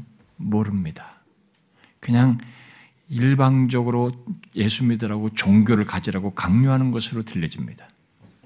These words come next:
그러나 그게 핍박하러 갔던 바울 같은 똑같은 모습입니다.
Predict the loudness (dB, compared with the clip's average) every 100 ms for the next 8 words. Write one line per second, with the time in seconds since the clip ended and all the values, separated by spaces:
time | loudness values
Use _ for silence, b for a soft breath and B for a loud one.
0 | -20 _ _ _ -20 _ _ -10 -8 -8
1 | -10 _ _ _ _ _ -6 2 2 2
2 | -4 b b b b b b _ -10 -4
3 | -4 -4 -2 -2 -2 -6 -4 -2 -2 -2
4 | -2 -2 -8 -10 -12 -14 -10 -10 -8 -12
5 | -12 -12 -14 -18